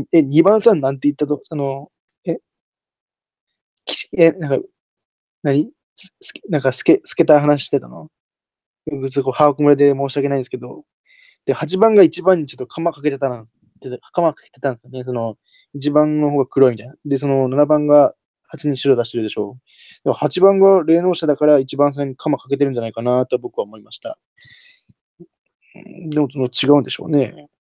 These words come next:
うん、で、四番か二番か九番の中で、その、釣り位置上げるとしたら、どっちが、どれが、まあ、九番さんめちゃ考察伸びてるんですよ。まあ、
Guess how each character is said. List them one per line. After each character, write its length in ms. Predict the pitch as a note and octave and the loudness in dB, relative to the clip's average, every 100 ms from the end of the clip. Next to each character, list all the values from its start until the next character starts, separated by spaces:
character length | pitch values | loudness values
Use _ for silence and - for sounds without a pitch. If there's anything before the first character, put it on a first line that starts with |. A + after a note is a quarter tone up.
| _ - | _ -8
う 40 | D3+ | -4
ん、 380 | C#3 C#3 C#3 | -2 -4 -2
で、 80 | C#3+ | 6
四 340 | D3+ D#3 F3 E3+ | 6 6 4 4
番 280 | E3 E3+ | 4 2
か 180 | D#3 E3 | 2 2
二 160 | D#3 D3 | 6 6
番 340 | C#3+ D3 C#3+ _ _ _ _ _ _ _ _ _ - | 4 2 -4 _ _ _ _ _ _ _ _ _ -8
か 140 | - | -8
九 240 | - D3 | 0 2
番 260 | C3+ C3 B2+ _ _ _ | 4 0 -2 _ _ _
の 160 | D3+ D3 | -8 -4
中 240 | C#3 - | -2 2
で、 160 | C#3 C3+ | 4 4
そ 100 | C3 | 2
の、 120 | B2+ | -14
釣 200 | - C3 | -8 -2
り 180 | B2+ B2+ | -2 -4
位 20 | |
置 280 | - - - | -10 -16 -2
上 140 | D3+ | 2
げ 60 | C3+ | 2
る 80 | C3 | 2
と 80 | |
し 40 | B2+ | 2
た 80 | D3 | 4
ら、 280 | D3+ A#2 _ _ _ _ _ _ _ _ _ _ _ _ _ - | 4 2 _ _ _ _ _ _ _ _ _ _ _ _ _ -12
ど 80 | C3+ | -12
っ 60 | |
ち 120 | - C#3+ | -4 0
が、 160 | C#3+ | 0
ど 100 | C3 | 2
れ 80 | C#3+ | 2
が、 160 | C#3+ - - | 2 -2 -4
ま 80 | D3+ | -4
あ、 40 | |
九 220 | - G3 | 2 4
番 160 | G3+ G3 | 6 4
さ 60 | |
ん 80 | G3 | 2
め 100 | E3+ | 2
ち 60 | E3+ | 2
ゃ 100 | E3 | 0
考 180 | - E3 | -2 -6
察 140 | D3 | -4
伸 120 | D3+ | -4
び 60 | D3 | -2
て 80 | C#3+ | -4
る 60 | B2 | -6
ん 20 | |
で 80 | - | -14
す 80 | |
よ。 80 | - | -18
ま 120 | C#3 | -10
あ、 160 | C3+ | -10